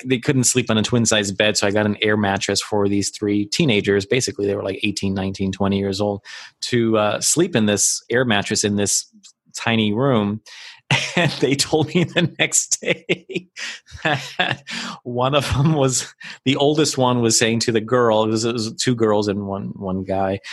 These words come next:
She was, like, saying, "Stop pulling on my legs. Stop it." You know, like, she felt like something tugging on her, on her pant, her pajama bottoms. And she, like, you know, s-, told the other girl to stop it. When, and she told the older girl to stop it, the girl was snoring. <laughs>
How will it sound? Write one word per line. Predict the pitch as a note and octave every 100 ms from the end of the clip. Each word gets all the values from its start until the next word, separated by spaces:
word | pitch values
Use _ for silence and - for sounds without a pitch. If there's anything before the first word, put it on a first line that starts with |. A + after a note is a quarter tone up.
| - D#3
She | - A#2
was, | A2
like, | A2
saying, | - A2 G#2
"Stop | G#2 - C3 C#3
pulling | - C#3 C3
on | B2+
my | A2+ G2+
legs. | A2+ B2+ A#2
Stop | - A2+ A#2+
it." | G2 F#2+ -
You | G#2+
know, | F#2+
like, | F#2+
she | - G#2
felt | - A#2
like | G#2+
something | - G#2 G#2
tugging | - G#2 G2+ G2
on | F#2
her, | F#2 F#2+ -
on | F#2+
her | F#2+
pant, | - A#2 A2+ -
her | G2
pajama | F#2+ G2+ G#2 G#2+ G2+ _ _ A2+
bottoms. | G2 F#2+ F#2+ F#2+ - - - - - - -
And | A#2 A2+ A2+ A2+
she, | - C3
like, | A#2 G#2+
you | C3
know, | A2+ G#2 G#2
s-, | C3+ -
told | - - A#2
the | A#2 A2
other | A2
girl | A2 A2
to | G2+
stop | - C#3 C3+ -
it. | G2 -
When, | A2+ G#2+ A2+
and | A2
she | - G#2+
told | B2+ C3
the | A#2+
older | A#2 A2+
girl | A2+
to | G#2
stop | C3+ D3+
it, |
the | G2+
girl | F#2+ G2+
was | G2
snoring. | - - F#2+ F2+ E2 E2
<laughs> | - _ _ - - C6+ C6+ C6+ - C6+ - C6+ C6+ C6+ - - B3+